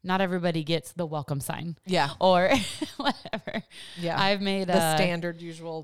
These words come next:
Speaker 2: thing.
Speaker 1: Yeah,
Speaker 2: Yeah.
Speaker 1: yeah. So theirs was a, a photo book with, like, a bunch of other little goodies, but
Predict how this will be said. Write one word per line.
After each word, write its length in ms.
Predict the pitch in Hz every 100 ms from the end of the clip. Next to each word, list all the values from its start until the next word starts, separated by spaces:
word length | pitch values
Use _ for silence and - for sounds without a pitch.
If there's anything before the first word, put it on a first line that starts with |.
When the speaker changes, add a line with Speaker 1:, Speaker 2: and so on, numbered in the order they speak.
| -
Speaker 2:
thing. 100 | 156
Speaker 1:
Yeah, 240 | 139 131 156 -
Speaker 2:
Yeah. 160 | 165 156
Speaker 1:
yeah. 160 | 156
So 220 | 170 185 175
theirs 340 | 196 196 175
was 200 | 180 160
a, 160 | 160 175
a 40 | -
photo 340 | 180 165 160
book 320 | 147 156 151
with, 100 | 147
like, 180 | 139 135
a 40 |
bunch 220 | 139 135 143
of 80 |
other 160 | 135 135
little 320 | 135 135 139 165
goodies, 440 | 170 160 151 147
but 380 | 143 156 139 -